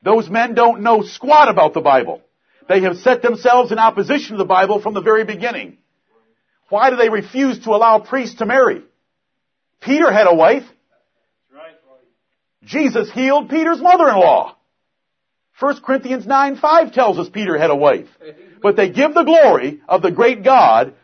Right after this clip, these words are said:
Speaker 1: to the mother of the Lord Jesus Christ. And she was just as any other woman. She was a sinner that needed the grace of God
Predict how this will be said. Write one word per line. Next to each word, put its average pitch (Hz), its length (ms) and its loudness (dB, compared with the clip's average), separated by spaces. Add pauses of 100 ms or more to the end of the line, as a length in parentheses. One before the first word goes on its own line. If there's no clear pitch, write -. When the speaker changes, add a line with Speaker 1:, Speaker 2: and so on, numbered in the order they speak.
Speaker 1:
to 214 80 -4
the 180 80 -2
mother 185 440 0
of 160 140 -4
the 185 80 -2
Lord 214 240 2
Jesus 202 340 -10
Christ. - 500 -2 (680)
And 170 160 -8
she 202 120 -12
was 180 200 -6
just 233 260 -4
as 190 140 -4
any 254 300 -8
other 220 240 2
woman. 180 400 -4 (500)
She - 160 -14
was 185 160 0
a 160 60 -8
sinner 202 400 -4
that 151 120 -6
needed 190 200 -10
the 165 60 -8
grace 226 340 -4
of 165 140 -6
God 120 440 -2